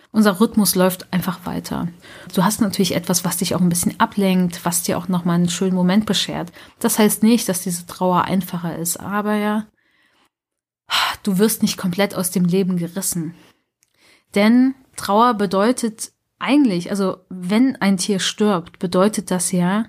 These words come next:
dass auch für dich wie ein neuer Lebensabschnitt beginnt. Denn du be-, hast, plötzlich ist dein Leben ohne dieses Tier.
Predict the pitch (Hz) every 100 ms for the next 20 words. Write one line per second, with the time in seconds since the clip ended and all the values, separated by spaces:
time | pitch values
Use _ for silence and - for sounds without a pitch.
0 | _ - 175 - 185 - 170 202 220 -
1 | - _ _ _ _ _ _ _ _ _
2 | _ 190 - 196 202 190 196 208 190 -
3 | - 190 175 160 175 165 175 170 - -
4 | 185 226 247 _ - 175 180 - _ -
5 | - 220 - - - _ - 220 - 247
6 | 180 - 208 190 185 214 208 - 196 220
7 | 208 208 202 - - 269 175